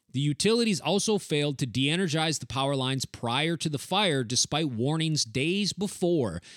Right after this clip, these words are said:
that high winds from Hurricane Dora would create high fire danger. On the day of the fire, the National Weather Service issued high wind warnings and red flag warnings. "Our team is both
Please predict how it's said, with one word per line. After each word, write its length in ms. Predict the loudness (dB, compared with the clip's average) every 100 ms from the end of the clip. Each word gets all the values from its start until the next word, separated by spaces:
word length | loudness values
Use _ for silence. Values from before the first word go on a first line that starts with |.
| -14 -6
that 220 | -6 -4
high 220 | 0 2 2
winds 360 | 2 2 0
from 180 | -2 -4
Hurricane 540 | -2 -2 -2 0 0 0
Dora 380 | 2 2 2
would 240 | 2 0 -4
create 440 | -4 -2 0 -2
high 240 | -2 -2 -2
fire 400 | -2 0 -2 -2
danger. 520 | 0 2 2 0 -4 -14 _ _ _ _ _
On 120 | -2 0
the 80 |
day 240 | 2 2 2
of 120 | 0
the 60 | -2
fire, 360 | 0 0 0
the 100 | 0
National 460 | 0 0 0 0 0
Weather 260 | 0 0
Service 360 | 0 -2 -2 0
issued 320 | 0 0 -2
high 280 | -2 0 0
wind 360 | 0 0 -2 -2
warnings 440 | -2 -2 -2 -2
and 260 | -2 -2 -2
red 220 | -4 -4
flag 360 | -4 -2 -4 -2
warnings. 600 | 0 2 2 0 -2 -6 _ _ _ _ -6
"Our 100 | -4
team 280 | 2 2 2
is 100 | 2
both 280 | 0 -2